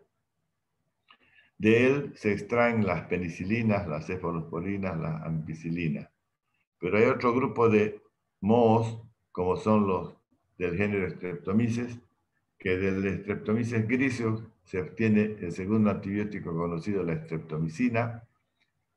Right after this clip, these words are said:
Del Streptomyces venezolae, así llega ese nombre porque fue descubierto en suelo venezolano, se obtiene la famos-, el famoso antibiótico cloromicetina,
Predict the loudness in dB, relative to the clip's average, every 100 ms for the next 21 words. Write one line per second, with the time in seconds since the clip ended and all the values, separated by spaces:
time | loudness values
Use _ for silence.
0 | _ -6 0 2 2 0 -2 -4 -8 _
1 | _ -10 -8 -6 -8 -4 0 0 2 0
2 | 2 -2 -2 2 6 6 4 -4 -12 _
3 | _ _ _ _ _ -6 -2 0 2 2
4 | 2 -4 -2 0 0 -2 -6 -6 -6 -2
5 | -2 -2 -2 -2 -2 -4 -2 -2 -4 -6
6 | -2 0 0 2 0 0 0 2 4 2
7 | -2 -8 -16 _ _ _ _ _ -4 -2
8 | 0 2 4 2 0 -2 0 0 -2 -6
9 | -8 -6 -4 -4 -2 -2 -2 -4 -6 -6
10 | -6 -6 -4 0 2 4 2 0 -4 -6
11 | 0 2 2 -2 -8